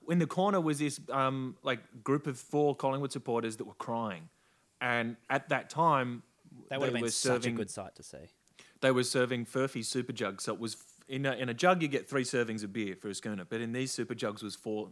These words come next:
Speaker 1: beers.
Speaker 2: Yeah.
Speaker 1: So instead of having to go up and get beers for everybody in new jugs, we just went and got super Furfies for ourselves.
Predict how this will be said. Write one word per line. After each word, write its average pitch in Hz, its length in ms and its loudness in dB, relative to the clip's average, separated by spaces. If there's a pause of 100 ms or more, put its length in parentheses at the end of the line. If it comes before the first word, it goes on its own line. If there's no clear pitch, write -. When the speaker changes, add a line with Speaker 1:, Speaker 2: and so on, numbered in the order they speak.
(120)
Speaker 1:
beers. 117 460 -2 (120)
Speaker 2:
Yeah. 120 120 -4 (360)
Speaker 1:
So 123 180 -2
instead 135 240 -2
of 123 80 2
having 127 160 0
to 120 60 -2
go 117 160 4
up 113 120 0
and 113 100 -4
get 101 200 -4
beers 123 480 -2
for - 160 -12
everybody 120 340 0
in 107 160 -2
new 113 100 0
jugs, 113 400 0
we 110 80 -6
just 120 220 -6
went 110 140 -4
and 110 100 -6
got 107 220 0 (400)
super 131 340 -2
Furfies 113 420 -4
for 101 140 -2
ourselves. 101 580 -4